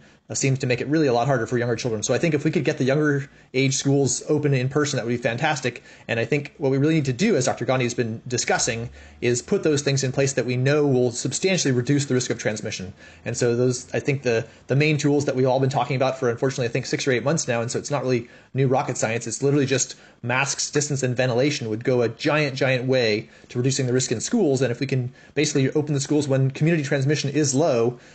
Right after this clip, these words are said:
then evidence suggests from many different places in the world, that's the time we're gonna have the least amount of transmission happening in the schools as well. So I think that should be a really a top priority. And I think, uh, ano-, another thing that a lot of scientists have been saying that I can only, uh, st-, yeah,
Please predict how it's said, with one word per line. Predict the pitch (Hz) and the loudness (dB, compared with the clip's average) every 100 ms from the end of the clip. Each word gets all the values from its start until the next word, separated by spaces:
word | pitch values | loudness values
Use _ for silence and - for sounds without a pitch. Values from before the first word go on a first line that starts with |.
| - | -8
then | 117 131 127 127 | 0 0 2 0
evidence | 135 139 131 | 0 0 -2
suggests | 131 143 - | -2 -2 -2
from | 127 | 0
many | 143 143 | 2 2
different | 135 123 | 0 0
places | 139 135 123 | 0 0 -4
in | 123 | 0
the | |
world, | 123 123 123 - - - | 2 0 -2 -8 -20 -4
that's | 123 135 | -2 -2
the | |
time | 139 127 | -2 0
we're | 127 | 0
gonna | 127 | 2
have | 127 | 2
the | 113 | 2
least | 131 135 | 0 0
amount | 123 | -2
of | 113 | -2
transmission | 131 120 127 127 | -2 -4 -4 -2
happening | 135 123 131 120 | -2 -2 -2 -2
in | |
the | 123 | -2
schools | 113 127 117 98 | -2 -2 -2 -4
as | 98 | -6
well. | 113 82 - - - - | -4 -4 -10 -20 -18 -4
So | 139 | 0
I | 117 | 0
think | 175 - - - 127 | 0 -4 -14 -8 -4
that | 143 | -2
should | 170 | 0
be | 170 | 2
a | 143 | 2
really | 185 | 2
a | 180 | 2
top | 139 175 | 0 -2
priority. | - 151 180 190 | 0 2 2 2
And | |
I | 131 | 2
think, | 147 135 | 0 0
uh, | 123 - - | -2 -2 -2
ano-, | 147 147 - | -2 0 -2
another | 147 180 | 0 0
thing | 180 151 | 0 2
that | |
a | 123 | 2
lot | 135 | 2
of | 143 | 0
scientists | - 143 135 135 | 0 -2 0 -2
have | 123 | -2
been | 120 | -2
saying | 147 131 | 0 0
that | 123 | 0
I | 110 | -2
can | 117 113 | -2 -4
only, | 139 139 127 120 - | 0 2 2 0 -4
uh, | 107 | -6
st-, | 104 - - - - - | -6 -10 -12 -14 -10 -2
yeah, | 117 | -2